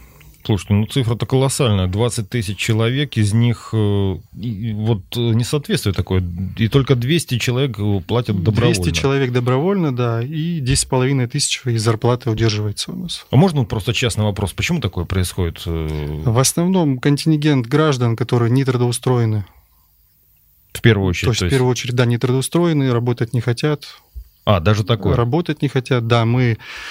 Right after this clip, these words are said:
Speaker 2: как бы привлекаем к административной ответственности, направляем в центр занятости, трудоустраиваем, и тогда хоть что-то пытаемся взыскать.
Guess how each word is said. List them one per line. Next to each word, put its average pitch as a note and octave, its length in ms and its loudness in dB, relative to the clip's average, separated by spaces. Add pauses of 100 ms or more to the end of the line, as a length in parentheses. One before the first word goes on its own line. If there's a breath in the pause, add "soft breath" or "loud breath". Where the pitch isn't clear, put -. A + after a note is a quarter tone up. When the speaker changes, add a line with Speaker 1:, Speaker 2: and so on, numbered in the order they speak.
(120 loud breath)
Speaker 2:
как A2+ 160 0
бы A2+ 120 0
привлекаем B2 580 2
к - 40 0
административной C3+ 720 2
ответственности, A#2+ 1120 0 (100)
направляем B2 720 2
в - 20 -16
центр B2+ 320 0
занятости, B2+ 1000 -2 (240)
трудоустраиваем, B2 840 2
и A2+ 40 -4
тогда B2+ 540 0
хоть - 160 -8
что-то B2 280 0
пытаемся A2+ 480 0
взыскать. G#2 580 -4